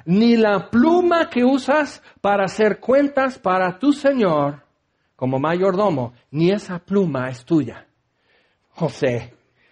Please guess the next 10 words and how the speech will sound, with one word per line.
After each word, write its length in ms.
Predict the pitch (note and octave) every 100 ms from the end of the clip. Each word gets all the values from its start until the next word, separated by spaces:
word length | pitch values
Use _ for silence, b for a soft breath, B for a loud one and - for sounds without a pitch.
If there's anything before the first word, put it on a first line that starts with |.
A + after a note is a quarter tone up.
| _
no 100 | E3
seas 320 | F3 G3+ F#3+ -
tonto. 540 | G3 F#3 E3 B2+ - _ _ _ _ _ _
No 200 | F3 F#3
tienes 280 | F#3 F#3 E3+
un 120 | E3
futuro 500 | D#3+ C3+ F3+ F3+ E3
en 120 | D#3+
esta 260 | E3 D#3+ -
casa. 440 | F3 F3 B2 -